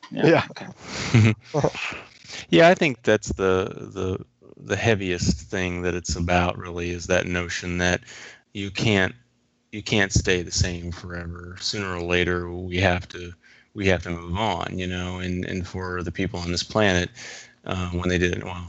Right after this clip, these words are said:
Speaker 3: those who moved on naturally before the arrival of this crew, obviously they, they died,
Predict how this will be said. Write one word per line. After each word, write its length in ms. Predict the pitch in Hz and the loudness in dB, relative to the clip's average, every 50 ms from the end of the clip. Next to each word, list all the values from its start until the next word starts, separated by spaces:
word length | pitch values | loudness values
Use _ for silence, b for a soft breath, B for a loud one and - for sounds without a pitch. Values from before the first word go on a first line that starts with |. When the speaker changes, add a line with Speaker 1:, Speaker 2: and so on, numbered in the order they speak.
| 87 87 | -8 -6
Speaker 3:
those 340 | 92 92 92 92 87 85 | -4 -2 -2 0 0 0
who 140 | - 92 87 | 2 2 4
moved 260 | 87 87 87 87 87 | 4 4 4 2 2
on 200 | 90 90 87 87 | 2 0 0 2
naturally 400 | 90 98 107 101 - - 92 87 | 2 2 2 0 -2 -4 -6 -6
before 260 | 85 85 90 92 87 87 | -8 -8 -6 -8 -8 -10
the 80 | 90 | -10
arrival 380 | 87 90 90 87 87 85 85 85 | -12 -12 -10 -8 -8 -8 -8 -8
of 80 | 85 | -10
this 200 | 85 - - - | -8 -6 -6 -6
crew, 520 | - - - 156 156 123 104 101 98 98 95 | -6 -6 -4 -4 -2 -2 -2 -4 -4 -2 -2
obviously 400 | 92 90 92 90 92 95 92 90 | -2 -2 -2 -2 -2 -2 -2 0
they, 240 | 90 90 87 87 87 90 90 - - | 0 0 0 0 0 -2 -2 -2 0
they 160 | - 95 92 90 | 0 0 2 2
died, 500 | 95 101 101 92 87 85 87 92 90 | 4 4 4 6 4 4 2 2 0